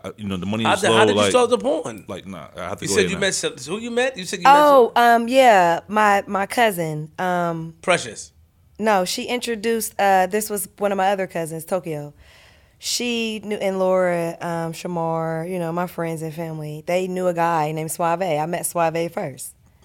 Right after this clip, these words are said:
Speaker 2: Suave is a porn star?
Speaker 3: Suave was in the porn industry.
Speaker 2: Let me look at this name.
Speaker 3: Yeah.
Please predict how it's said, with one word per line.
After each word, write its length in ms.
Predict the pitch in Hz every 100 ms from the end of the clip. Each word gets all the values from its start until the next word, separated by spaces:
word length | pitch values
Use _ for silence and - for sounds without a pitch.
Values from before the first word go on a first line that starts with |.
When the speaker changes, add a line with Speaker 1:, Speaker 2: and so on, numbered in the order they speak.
| -
Speaker 2:
Suave 320 | - 127 127
is 120 | 131
a 40 | 120
porn 280 | 123 127 127
star? 120 | 135 175 170
Speaker 3:
Suave 220 | 175 175
was 160 | 180
in 120 | 190 202
the 40 |
porn 340 | - 196 185
industry. 600 | 180 160 156 - 147 147 -
Speaker 2:
Let 120 | 104
me 80 | 101
look 120 | -
at 80 | 92
this 140 | -
name. 80 | 98
Speaker 3:
Yeah. 560 | - 185 180 165 151